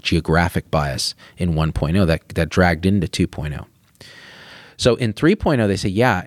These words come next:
just like in society, those biases, we know they exist. We're gonna try to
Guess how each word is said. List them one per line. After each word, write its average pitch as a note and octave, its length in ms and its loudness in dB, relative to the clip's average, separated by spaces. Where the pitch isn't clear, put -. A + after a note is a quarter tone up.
just A#2 240 -2
like D3 160 0
in D#3 80 0
society, A#2 760 -2
those G#2 180 2
biases, A#2 720 0
we G#2 120 0
know A2 180 2
they A#2 120 4
exist. G2+ 440 -2
We're G#2 140 -2
gonna G2+ 140 -2
try G2+ 300 2
to G2 400 0